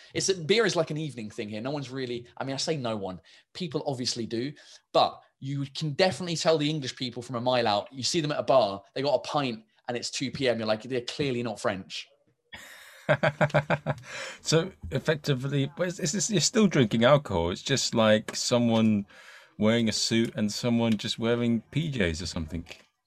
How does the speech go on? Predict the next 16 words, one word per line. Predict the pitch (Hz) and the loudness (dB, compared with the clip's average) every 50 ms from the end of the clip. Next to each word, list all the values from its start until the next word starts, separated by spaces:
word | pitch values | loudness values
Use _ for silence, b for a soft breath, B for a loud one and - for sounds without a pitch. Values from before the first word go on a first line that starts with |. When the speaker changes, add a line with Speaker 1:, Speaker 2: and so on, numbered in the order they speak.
| _ - | _ -6
Speaker 2:
Not | - - - - | -4 -4 -4 0
P | - 117 110 | 2 2 2
Js. | 98 101 87 | 4 2 2
Speaker 1:
Yeah. | 160 160 151 120 104 98 - _ _ _ _ _ _ _ _ _ _ - | 4 4 4 2 0 -4 -8 _ _ _ _ _ _ _ _ _ _ -10
Speaker 2:
Very | - 110 107 | -6 -4 -4
good. | 107 104 - - _ - - | -4 -4 -6 -10 _ 2 4
Speaker 1:
Well, | 190 190 202 185 | 6 6 6 6
I, | 180 175 - - | 4 2 2 0
I, | 170 - - - _ B 95 B B 117 113 B B - | -4 -6 -8 -10 _ B -20 B B -16 -16 B B -4
I, | - 156 147 147 | -2 0 4 4
I | 156 | 4
liken | 156 170 175 165 - 180 156 | 4 4 2 2 -2 -6 -6
it | - - | -4 -2
like | 147 135 139 | -2 -2 0
the, | 156 143 147 127 | 0 -2 -2 -2
the, | 131 135 143 131 123 - | -4 -4 -4 -4 -4 -6